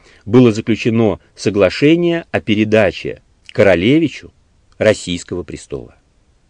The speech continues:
Это случилось в феврале тысяча шестьсот десятого, а в июне был свергнут Василий Шуйский. В декабре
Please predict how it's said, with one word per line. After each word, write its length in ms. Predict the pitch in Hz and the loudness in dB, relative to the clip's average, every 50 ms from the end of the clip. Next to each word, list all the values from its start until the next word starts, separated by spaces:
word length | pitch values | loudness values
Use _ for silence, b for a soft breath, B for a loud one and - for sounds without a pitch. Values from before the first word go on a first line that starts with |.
| _ _ _ b b b b b b b | _ _ _ b b b b b b b
Это 200 | 151 175 - 185 | 2 2 2 0
случилось 500 | - 190 175 - - 185 185 170 - - | 0 0 -2 0 2 2 2 2 2 0
в 40 | |
феврале 420 | - 143 127 123 131 127 135 156 147 | -2 0 2 2 2 2 2 0 0
тысяча 340 | - 143 131 147 127 - 120 | -2 -4 -4 -6 -8 -10 -10
шестьсот 340 | - 120 - - 123 113 | -10 -10 -8 -6 -8 -6
десятого, 600 | 110 107 101 - - 78 69 - - 85 85 - _ _ _ _ _ _ _ _ _ _ _ - | -6 -8 -8 -6 -6 -6 -8 -8 -12 -20 -20 -20 _ _ _ _ _ _ _ _ _ _ _ 0
а 140 | 110 110 | 2 4
в 100 | 107 107 | 4 4
июне 540 | 113 107 107 139 175 196 202 202 202 196 196 _ _ _ _ _ _ _ _ _ _ _ _ _ _ _ _ | 2 2 2 0 0 0 0 -2 -2 -4 -6 _ _ _ _ _ _ _ _ _ _ _ _ _ _ _ _
был 220 | 95 92 110 107 101 | -4 0 2 2 2
свергнут 600 | - - 98 104 131 156 156 143 151 147 135 95 | 0 -4 0 2 2 2 2 2 -4 -6 -4 -4
Василий 400 | 82 76 - - 104 104 104 90 | -6 -6 -6 -6 -6 -6 -6 -8
Шуйский. 580 | - - 80 76 73 - - _ _ 101 - _ _ _ _ _ _ _ _ _ _ _ _ - | -10 -10 -10 -12 -12 -12 -18 _ _ -20 -20 _ _ _ _ _ _ _ _ _ _ _ _ -8
В 100 | 95 101 | -4 -2
декабре 640 | 101 110 - 110 107 107 110 113 131 170 185 185 | 0 2 4 4 4 4 4 2 2 2 0 -2